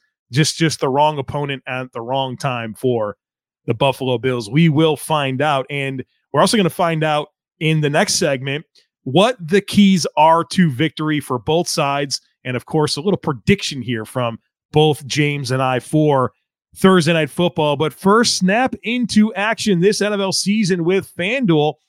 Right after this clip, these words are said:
America's number one sports book, because right now they got a crazy good deal for you.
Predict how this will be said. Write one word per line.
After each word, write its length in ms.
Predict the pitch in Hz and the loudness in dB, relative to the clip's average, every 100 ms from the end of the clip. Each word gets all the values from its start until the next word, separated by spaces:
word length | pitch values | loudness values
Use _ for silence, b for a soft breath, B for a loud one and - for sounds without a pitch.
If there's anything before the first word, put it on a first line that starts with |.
| _ - | _ -6
America's 440 | 143 220 208 143 | -2 0 0 -2
number 440 | 151 160 180 190 | -2 -2 -2 0
one 320 | 151 139 147 143 | 0 0 -2 -4
sports 480 | - 143 170 - | -6 -2 -2 -2
book, 200 | - 127 - | -4 -4 -4
because 300 | 131 147 120 | -4 -4 -2
right 220 | 139 185 | -2 0
now 160 | 160 147 | 0 0
they 80 | |
got 120 | 170 135 | -2 -4
a 40 | |
crazy 580 | - - 175 233 175 135 | -6 -2 2 4 2 -2
good 200 | 123 107 | -8 -8
deal 180 | 120 104 | -10 -10
for 220 | - | -12
you. 60 | 87 | -18